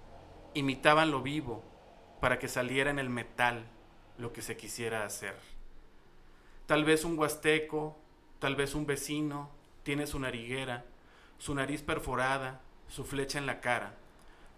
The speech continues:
su cuerpo tatuado con navajillas de obsidiana. Así se preparaba el carbón, al irse raspando, al irlo labrando. Se toma cualquier cosa que se quiera ejecutar,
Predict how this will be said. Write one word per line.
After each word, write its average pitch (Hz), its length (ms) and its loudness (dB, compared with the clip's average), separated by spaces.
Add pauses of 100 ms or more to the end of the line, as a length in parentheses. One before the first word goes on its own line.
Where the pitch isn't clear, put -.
su - 180 -4
cuerpo 160 300 4
tatuado 147 640 6
con 131 120 -2
navajillas 131 560 0
de 127 60 -4
obsidiana. 120 600 -4 (1000)
Así 147 540 -4
se - 160 -4
preparaba 123 500 0
el 127 100 -6
carbón, 117 500 -4 (680)
al 123 140 2
irse 131 240 -2
raspando, 123 680 -2 (500)
al 123 160 -2
irlo 123 240 0
labrando. 107 560 -4 (920)
Se - 160 0
toma 175 320 4
cualquier 160 400 2
cosa 165 300 0
que 143 80 -4
se 131 180 -4
quiera 151 320 2
ejecutar, 135 640 -2